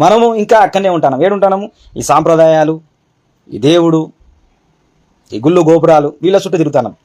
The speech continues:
నేను తప్పు అంటలేను, తప్పు పడతలేను. దానితో పాటు మనం రాజకీయం కూడా నేర్చుకోవాలి, రాజకీయం కూడా చేయాలి.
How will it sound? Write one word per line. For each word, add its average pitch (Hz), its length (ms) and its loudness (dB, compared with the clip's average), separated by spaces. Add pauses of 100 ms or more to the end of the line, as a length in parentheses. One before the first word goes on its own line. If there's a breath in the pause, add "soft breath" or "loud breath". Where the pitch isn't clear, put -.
నేను 160 160 -2
తప్పు 135 180 -2
అంటలేను, 202 340 -2
తప్పు 143 180 -4
పడతలేను. 156 340 -2 (400)
దానితో 202 460 2
పాటు 214 180 2 (140)
మనం 180 120 -2 (100)
రాజకీయం 170 400 -2
కూడా 175 160 2
నేర్చుకోవాలి, 135 520 -2
రాజకీయం 151 400 -2
కూడా 135 160 0
చేయాలి. 135 300 -2